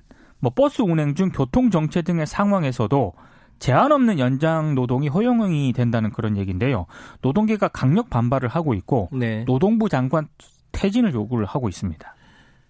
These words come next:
Speaker 2: 이 국회에서 법이 통과가 안 돼서 결국은 정부가,
Speaker 1: 그렇습니다.
Speaker 2: 아, 이게 약간 악역을 맡은 그런 경향도 있고,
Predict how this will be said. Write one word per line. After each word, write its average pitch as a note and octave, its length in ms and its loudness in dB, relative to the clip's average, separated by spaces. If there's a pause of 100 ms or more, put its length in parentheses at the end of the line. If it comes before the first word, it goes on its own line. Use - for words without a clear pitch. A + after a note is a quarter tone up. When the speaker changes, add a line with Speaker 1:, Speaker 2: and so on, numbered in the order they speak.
(140)
Speaker 2:
이 D3 60 -8
국회에서 B3+ 640 -4
법이 C3 640 0
통과가 B3 400 -4
안 G#2+ 160 -2
돼서 F#3 320 -2
결국은 A#2+ 440 -4
정부가, B2 800 -2
Speaker 1:
그렇습니다. G2 720 -4
Speaker 2:
아, F#2 100 -16
이게 F#2+ 180 -12
약간 C3 200 -10
악역을 A#2 380 -6
맡은 A#2 340 -8
그런 B2 320 -6
경향도 A#2+ 380 -8
있고, A2 500 -10